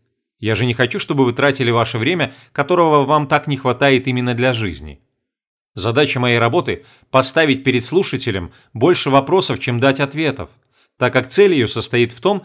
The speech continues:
чтобы вы задумались о старении и нашем мозге. И если это произойдет, то я буду считать свою миссию выполненной. Уже на стадии написания этой книги меня спросили:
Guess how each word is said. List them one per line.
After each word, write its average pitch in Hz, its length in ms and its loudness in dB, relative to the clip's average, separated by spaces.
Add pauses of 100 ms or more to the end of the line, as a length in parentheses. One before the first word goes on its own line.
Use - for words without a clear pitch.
(140)
чтобы 139 340 2
вы 180 120 4
задумались 151 680 2
о 131 100 -2
старении 123 800 -2
и 151 80 -4
нашем 110 380 -4
мозге. 113 500 -4 (340)
И 113 80 -6
если 117 320 0
это 113 200 0
произойдет, 110 560 -2 (260)
то - 80 -6
я 190 140 4
буду 170 180 0
считать 147 380 -2
свою 139 240 0
миссию 117 500 -2 (160)
выполненной. 82 800 -6 (840)
Уже 120 200 2
на 147 120 2
стадии 180 360 2
написания 170 540 0
этой 139 160 0
книги 175 320 -4
меня 143 220 0
спросили: 120 640 -6